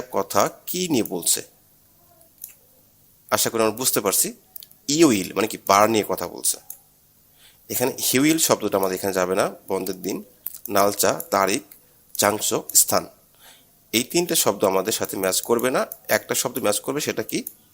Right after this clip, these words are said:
ইউইল। One kind of কি? কোয়ানগে ইন্নুন। সম্পর্ক আছে এরকম একটা শব্দ বাছাই করতে বলছে এখান থেকে। এখানে কি হবে আমাদের? ইউইল। ইউইল মানে কি? বার। ঠিক আছে, আশা করি বুঝতে পারছো আমাদের এখানে আনসার ইউইল। নেক্সট করি আমরা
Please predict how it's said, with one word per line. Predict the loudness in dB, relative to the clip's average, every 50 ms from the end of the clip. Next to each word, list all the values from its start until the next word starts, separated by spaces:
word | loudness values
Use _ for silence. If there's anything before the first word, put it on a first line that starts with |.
| -20 -20 _ _ -18 -18 -18 _ _ _ _ -20 _ _ _ _ -8 -2 2
ইউইল। | 2 2 2 0 -2 -6 -12 -18 _ _ -20 _ _ -20 -20 _ -20 -20 _ _ _ 2 2
One | 2 4 6
kind | 6 6 6 6 2
of | 0 0
কি? | -4 -8 -6 -2
কোয়ানগে | 0 2 2 2 2 0 -2 -2 -4
ইন্নুন। | -4 -6 -8 -10 -12 -16 _ _ _ _ _ _ _ _ _ _ _ -20 _ _ _ 0 2
সম্পর্ক | 2 2 2 0 -4 -2 0 0 2
আছে | 2 2 2
এরকম | 2 2 0 -2
একটা | -2 0 0
শব্দ | 0 -2 0 -2 -4
বাছাই | -4 -4 -6 -8 -10
করতে | -12 -12 -14 -14
বলছে | -10 -8 -8 -8
এখান | -10 -12 -16 -18 -20
থেকে। | -20 -20 -20 _ _ _ _ _ _ _ _ _ -10
এখানে | -6 -6 -4 -2
কি | 0 0
হবে | 2 2 2 2
আমাদের? | 2 0 0 -2 -6 -6 -2
ইউইল। | 0 0 2 0 -2 -6 -2
ইউইল | 0 0 2 2 2
মানে | 0 0 -2
কি? | -8 -12 -12 -14 -18 -8 -2 0
বার। | 0 0 0 -4 -8 -16 _ _ -20 -18 -16 -16 -14 -14 -14 -16 -18 -20 _ _
ঠিক | -4 -2 0
আছে, | 0 0 0
আশা | 2 2
করি | 0 0 0 -2
বুঝতে | -2 0 0 0
পারছো | 2 2 2 2
আমাদের | 2 2 2
এখানে | 2 2 2 2 2
আনসার | 2 -2 -2 -4 -8 _ _ _ _ _ _ _ -4
ইউইল। | -2 -2 -2 -2 -6 -10 -16 _ _ _ _ _ -10 -10 -10 -10 -14 -20 -20 _ -6 -6
নেক্সট | -4 -4 -2
করি | 2 2 2 4
আমরা | 2 2